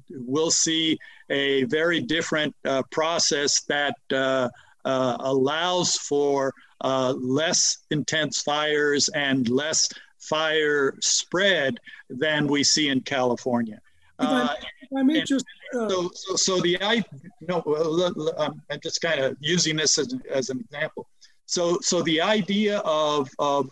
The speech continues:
Speaker 1: of, of, of where Chicana and Chicano studies fits into, to say,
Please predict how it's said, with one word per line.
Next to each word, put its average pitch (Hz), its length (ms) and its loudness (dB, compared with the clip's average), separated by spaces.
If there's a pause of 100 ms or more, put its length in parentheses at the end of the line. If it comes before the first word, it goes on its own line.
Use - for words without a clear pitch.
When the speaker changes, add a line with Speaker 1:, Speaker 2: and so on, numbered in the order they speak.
Speaker 1:
of, 135 320 0 (500)
of, 139 380 2 (120)
of 131 280 2 (160)
where 180 360 2
Chicana 165 460 0
and 139 80 -2
Chicano 143 340 0
studies 214 600 0
fits - 300 -2
into, 139 480 0
to 139 180 -4
say, 170 400 2